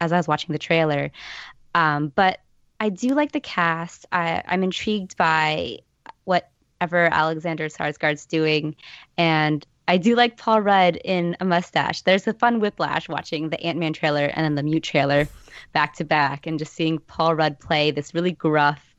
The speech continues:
kind of, um, hitman type of character. So I enjoyed seeing that,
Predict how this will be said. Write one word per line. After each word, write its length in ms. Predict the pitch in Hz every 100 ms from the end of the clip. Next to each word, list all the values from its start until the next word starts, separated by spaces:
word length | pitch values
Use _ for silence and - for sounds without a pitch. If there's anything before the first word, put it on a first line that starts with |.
| - - - -
kind 300 | - 180 170
of, 240 | 165 165
um, 520 | 156 143 139 143 131 - -
hitman 580 | 180 - 175 143 143 151
type 180 | 160 -
of 100 | -
character. 520 | 165 143 143 - 160
So 140 | -
I 120 | 151
enjoyed 420 | 170 175 185 170 156
seeing 340 | - 160 151
that, 340 | 143 139 135